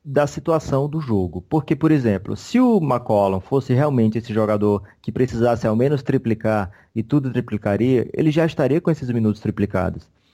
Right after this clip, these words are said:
Na verdade, é, se você pegar a produção por minuto do McCollum,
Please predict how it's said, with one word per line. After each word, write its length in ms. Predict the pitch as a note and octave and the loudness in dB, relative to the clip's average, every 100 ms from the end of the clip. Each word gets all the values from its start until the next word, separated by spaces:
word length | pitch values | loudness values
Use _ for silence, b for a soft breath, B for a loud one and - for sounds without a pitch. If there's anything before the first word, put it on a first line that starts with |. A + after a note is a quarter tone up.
| b b | b b
Na 140 | - B2+ | -2 0
verdade, 800 | B2+ G#2+ F#2+ B2 D3+ G#2+ F#2+ - | 2 2 2 0 0 -2 -6 -4
é, 240 | G2 F#2+ | 0 0
se 140 | F#2+ G#2+ | 0 -2
você 220 | A2 C#3+ | 0 0
pegar 360 | D#3+ D3+ A#2 | 0 2 2
a 60 | G2+ | 0
produção 440 | G#2+ A2 G#2+ A#2+ | 0 -2 -2 -4
por 260 | B2 - C#3 | -2 0 0
minuto 440 | B2+ G2+ A#2 D3 | 2 2 0 0
do 120 | G#2+ G2 | 0 2
McCollum, 580 | F#2 - G#2 G2 F2+ | 0 0 0 0 -2